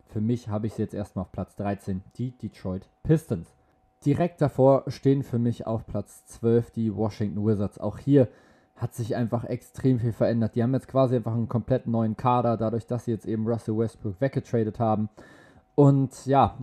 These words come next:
dafür haben sie jetzt eben auch einiges wieder mit zurückbekommen, zum Beispiel eben einen Kyle Kuzma, zum Beispiel einen Montrezl Harrell und so weiter und so fort. Es ist jetzt einfach wirklich quasi ein komplett neues Team, was man nicht so gut mit einschätzen kann.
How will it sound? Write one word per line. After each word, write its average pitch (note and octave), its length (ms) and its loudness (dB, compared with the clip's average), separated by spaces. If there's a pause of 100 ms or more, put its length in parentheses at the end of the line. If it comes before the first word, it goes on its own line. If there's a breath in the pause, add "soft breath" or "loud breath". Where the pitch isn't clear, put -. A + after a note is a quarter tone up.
(140)
dafür A2 340 -2
haben C#3 160 0
sie C#3 80 2
jetzt - 120 -2
eben C3 160 -2
auch A#2 200 -4
einiges C3 420 -2
wieder B2+ 140 0
mit A#2+ 160 -2
zurückbekommen, A#2+ 640 -2
zum A#2+ 160 -4
Beispiel A#2+ 340 0
eben A2 260 -2
einen G#2 140 -4
Kyle G2+ 240 -4
Kuzma, C#3 480 2 (360 loud breath)
zum A#2 180 -2
Beispiel A#2+ 320 2
einen A2 100 2
Montrezl G#2 420 -4
Harrell A#2+ 300 4
und A#2+ 220 -6
so G#2 120 -4
weiter G#2 280 -2
und G2+ 120 -6
so - 80 -10
fort. A#2 320 0
Es G#2+ 220 -4
ist C#3+ 160 -8
jetzt D#3 160 -2
einfach A#2+ 340 -2
wirklich B2+ 220 -6
quasi B2 260 0
ein A#2+ 80 -2
komplett B2 360 -4
neues B2 260 -2
Team, B2+ 220 -4
was A#2+ 180 -2
man A#2 100 0
nicht A2+ 120 -2
so A#2+ 80 -4
gut G#2+ 160 -2
mit G#2+ 120 -8
einschätzen C#3 460 -4
kann. A#2+ 240 -2